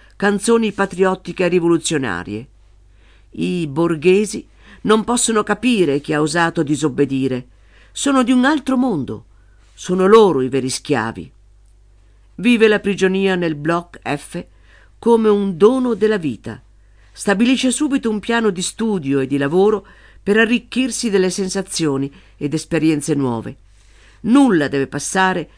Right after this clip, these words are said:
senza lasciare traccia. Le sue prevenzioni di signorina per bene cadono presto. Nella convivenza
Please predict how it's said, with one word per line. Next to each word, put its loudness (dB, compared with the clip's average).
senza 2
lasciare -2
traccia. -12
Le 4
sue 0
prevenzioni 2
di -6
signorina -2
per -6
bene 2
cadono 2
presto. -10
Nella 4
convivenza 2